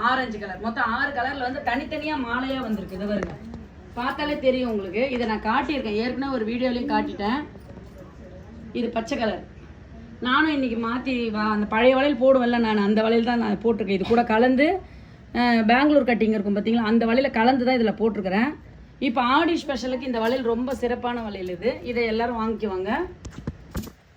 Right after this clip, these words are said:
இந்த வளையல்ல மட்டும் ஆறு கலர் வந்திருக்கு. இது பாருங்க, சிகப்பும் பச்சை மெயின் இதுல. இந்த பாருங்க, சிகப்பு பச்சை மெயினான வளையல். இதுல வந்து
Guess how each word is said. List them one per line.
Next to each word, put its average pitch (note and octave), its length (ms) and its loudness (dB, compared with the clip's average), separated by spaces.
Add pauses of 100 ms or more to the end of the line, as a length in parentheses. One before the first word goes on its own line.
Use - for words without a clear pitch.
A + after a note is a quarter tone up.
(340)
இந்த A#3 140 -2
வளையல்ல C4+ 300 2
மட்டும் A#3+ 320 -2
ஆறு C4 160 2
கலர் B3 280 2
வந்திருக்கு. G3+ 300 -4
இது G#3 100 -4
பாருங்க, G3 220 -2
சிகப்பும் A3+ 460 -6
பச்சை A#3 280 -6
மெயின் A3+ 320 0
இதுல. F3+ 260 -6 (480)
இந்த G3 140 -2
பாருங்க, E3+ 220 -2 (3000)
சிகப்பு A#3 500 -2
பச்சை G#3+ 320 -2
மெயினான G#3 460 4
வளையல். F3+ 340 0 (3000)
இதுல A#3+ 300 -2
வந்து A#3 260 -2